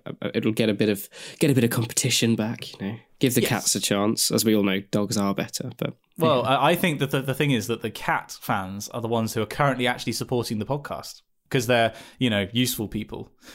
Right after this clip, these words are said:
Speaker 2: Uh,
Speaker 1: Okay.
Speaker 2: and,
Speaker 1: All right, well,
Speaker 2: and,
Speaker 1: we'll see.
Speaker 2: and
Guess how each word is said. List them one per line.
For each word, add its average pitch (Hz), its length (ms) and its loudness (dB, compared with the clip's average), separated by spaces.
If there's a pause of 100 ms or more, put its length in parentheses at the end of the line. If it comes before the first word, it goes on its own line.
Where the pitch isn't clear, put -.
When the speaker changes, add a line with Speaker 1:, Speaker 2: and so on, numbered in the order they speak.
(200)
Speaker 2:
Uh, 98 320 2
Speaker 1:
Okay. 175 100 0
Speaker 2:
and, 101 240 0 (100)
Speaker 1:
All 143 140 2
right, 190 220 2
well, 160 240 2
Speaker 2:
and, 139 80 2
Speaker 1:
we'll 151 80 4
see. 147 240 2
Speaker 2:
and 185 160 4